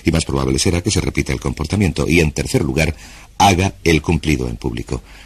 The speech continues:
Cuando se reconoce algo en público, su efecto se duplica o se triplica, porque el efecto de las opiniones de los demás sobre nuestro comportamiento es enorme. De hecho, hay muchas evidencias que sugieren que somos quienes somos y hacemos lo que hacemos debido a lo que creemos que los demás piensan de nosotros.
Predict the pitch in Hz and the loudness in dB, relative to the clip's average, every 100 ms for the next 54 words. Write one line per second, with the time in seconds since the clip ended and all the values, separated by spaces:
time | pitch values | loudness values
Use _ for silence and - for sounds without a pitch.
0 | - - 87 90 101 95 117 156 - 76 | -6 2 4 4 4 2 4 2 2 2
1 | 104 71 60 60 107 67 62 - 65 - | 2 0 -4 0 0 0 -2 -2 -4 -6
2 | - - - 85 78 - 135 127 92 80 | -18 -12 0 2 4 2 2 4 2 2
3 | 127 - 92 - 78 76 73 - - 80 | 0 0 -2 -2 -4 -2 -2 -2 -4 -4
4 | - - - - - _ 101 87 104 98 | -6 -10 -14 -20 -20 _ 2 6 6 6
5 | 160 110 80 - 80 80 82 80 71 69 | 4 4 2 2 2 4 4 4 2 0
6 | 69 69 71 71 71 - 76 76 78 85 | 0 0 0 2 0 0 0 0 0 2
7 | 113 123 98 107 - - 82 67 57 55 | 4 4 4 2 0 0 2 0 -4 -10
8 | 58 - - - - - 98 120 127 123 | -12 -18 -20 -20 -10 2 6 6 8 6
9 | 117 127 127 117 110 123 147 143 - - | 6 4 4 6 6 6 4 2 2 0
10 | - 101 110 - 104 107 - - 92 - | 2 2 4 4 4 4 4 4 4 4
11 | 135 78 65 67 76 76 82 98 104 117 | 4 2 0 0 0 0 0 0 2 2
12 | 131 85 78 73 71 71 78 76 80 80 | 2 2 2 2 0 -2 -2 2 2 2
13 | - 87 85 92 80 - 69 67 65 67 | 0 0 2 2 0 0 0 0 -2 -2
14 | 73 - - 67 | 0 0 -2 -4